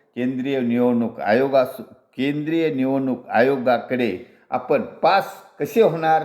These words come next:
तर आपल्याला जनता मान्य करणार आहे. जनतेतील पन्नास टक्के लोक आपल्याला मान्य करणार आहे आणि त्यांच्याकडे फक्त दहा टक्के लोक असतात आणि तेच पैशाचा भडीमार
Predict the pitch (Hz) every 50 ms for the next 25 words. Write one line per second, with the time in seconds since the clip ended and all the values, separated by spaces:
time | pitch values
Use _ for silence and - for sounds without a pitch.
0 | - - - 160 151 - 107 110 - - 127 131 127 127 120 107 - 98 101 107
1 | 107 - 143 135 120 107 92 90 92 92 92 - 92 85 87 90 90 90 87 82
2 | 82 92 104 120 - _ _ _ _ _ _ _ - 98 147 151 156 151 151 -
3 | 190 180 175 180 170 160 151 131 - - 127 123 123 127 127 120 117 - - -
4 | 151 156 - - - 170 147 131 123 117 117 - 110 101 - - - 101 107 104
5 | 95 82 85 95 110 127 127 123 110 - 110 101 101 98 98 92 90 85 82 82
6 | 92 87 87 - _ _ _ _ - 117 127 135 131 120 - 120 120 120 117 -
7 | 139 - - 117 107 95 - 113 107 - - - 110 - - 95 120 135 117 -
8 | 110 - - - - 101 92 87 - - - 92 90 - - - - 131 135 110
9 | - - - - - _ - 98 113 117 113 113 - 147 147 143 - - - -
10 | 113 110 107 - 123 117 110 - 123 117 117 110 104 98 82 82 82 90 92 117
11 | 127 135 135 131